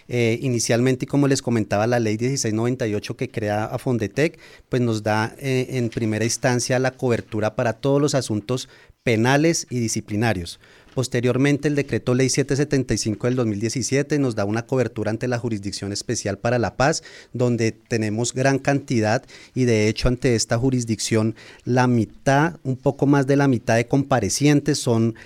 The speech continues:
eh, representados por abogados de Fondetec. También tenemos la Jurisdicción Penal Militar y, finalmente, ante la Procuraduría en temas disciplinarios y, como más adelante también veremos, eh, atendemos casos,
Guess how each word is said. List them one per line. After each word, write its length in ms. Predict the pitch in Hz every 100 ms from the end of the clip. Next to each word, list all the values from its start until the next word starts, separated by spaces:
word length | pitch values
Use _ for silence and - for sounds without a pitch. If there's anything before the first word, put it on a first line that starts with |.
| -
eh, 140 | 127 120
representados 720 | 120 120 113 101 98 104 -
por 160 | 127
abogados 420 | 117 104 98 101
de 100 | 110
Fondetec. 600 | 110 123 107 92 135 107 - - - -
También 240 | 127 120
tenemos 340 | 131 131 127
la 100 | 135
Jurisdicción 720 | 123 135 117 - 107 - 107
Penal 320 | 101 131 131 135
Militar 500 | 147 156 160 151 156 - -
y, 120 | 135
finalmente, 800 | 139 131 117 120 135 123 135 139 - -
ante 320 | - 127 123 117
la 140 | 113
Procuraduría 680 | 123 110 120 110 104 110 113
en 80 | 120
temas 280 | 131 131
disciplinarios 880 | 131 131 147 147 151 147 123 135 139 - _
y, 120 | 147
como 260 | 135 131 117
más 260 | 107 101 120
adelante 400 | 123 120 107 113
también 300 | 131 127 131
veremos, 460 | 147 143 127 139 - - -
eh, 500 | 127 123 113 110 110
atendemos 720 | 131 - 120 107 107 117 - - -
casos, 520 | 131 120 131 123